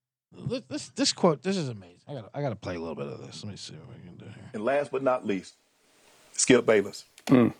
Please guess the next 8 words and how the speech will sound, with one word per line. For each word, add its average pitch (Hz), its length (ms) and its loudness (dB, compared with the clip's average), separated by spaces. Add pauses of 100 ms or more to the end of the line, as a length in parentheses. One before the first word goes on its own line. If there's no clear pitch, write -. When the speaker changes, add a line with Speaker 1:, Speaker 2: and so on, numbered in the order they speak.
(140)
Speaker 1:
Mm. 247 220 10
Speaker 2:
You 151 60 8
fought 135 280 6
for - 140 6
me, 101 100 -2
bro. 98 220 4 (320)
Speaker 1:
<laughs> 180 80 -2 (2750)
Skip, - 340 6